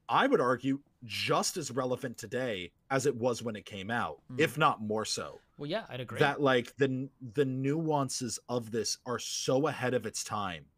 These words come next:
Speaker 2: Yeah.
Speaker 1: that it le-, it lends itself to these in-depth, in-depth discussions.
Speaker 2: Yeah.
Speaker 1: And, and it also goes, and, you know, this is the thing about that period in history, like, that period of the nineties in film. It's similar to the seventies.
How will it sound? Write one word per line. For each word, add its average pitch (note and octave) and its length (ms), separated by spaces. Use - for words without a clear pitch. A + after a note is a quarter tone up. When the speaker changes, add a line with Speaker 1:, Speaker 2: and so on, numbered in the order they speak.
Speaker 2:
Yeah. G#2 280
Speaker 1:
that C3 300
it D3 180
le-, D3 400
it D#3 180
lends D3+ 440
itself C#3+ 400
to - 80
these G#2+ 220
in-depth, G2 440
in-depth A2 400
discussions. - 720
Speaker 2:
Yeah. C3 80
Speaker 1:
And, E3+ 200
and F#3+ 120
it F#3+ 80
also C4 400
goes, E3+ 300
and, E3 140
you F3 60
know, F3 80
this E3 220
is D4 100
the C4+ 100
thing G3 200
about E3 240
that C#3 180
period D3+ 340
in B2+ 100
history, A2 400
like, B2 160
that C3+ 140
period D3+ 280
of A#2+ 80
the G#2+ 80
nineties F#2+ 600
in G#2 100
film. G#2+ 380
It's - 140
similar D#3+ 300
to C3+ 100
the B2+ 60
seventies. G2 600